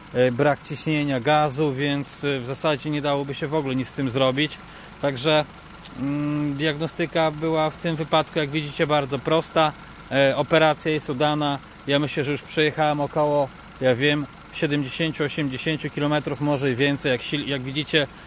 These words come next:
silniczek na gazie pracuje, no, tak jak Honda powinna pracować, nie przechwalając Hondy,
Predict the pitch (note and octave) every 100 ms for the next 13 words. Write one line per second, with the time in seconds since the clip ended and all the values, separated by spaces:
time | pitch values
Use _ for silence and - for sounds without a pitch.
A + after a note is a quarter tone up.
0 | - - - - D3+ C#3 C3+ C#3+ C#3 D3
1 | C#3 C3+ C#3 - D3+ D3 C3+ B2 - -
2 | - - - G3+ E3+ B2+ C3+ B2+ C3 -
3 | - C3 B2+ B2 C#3+ D3+ C#3 A#2 A#2 A#2
4 | B2 A#2 C3+ - - - - - - A#2+
5 | C3+ - A#2+ C3 C3+ A#2+ - D#3 D3+ D3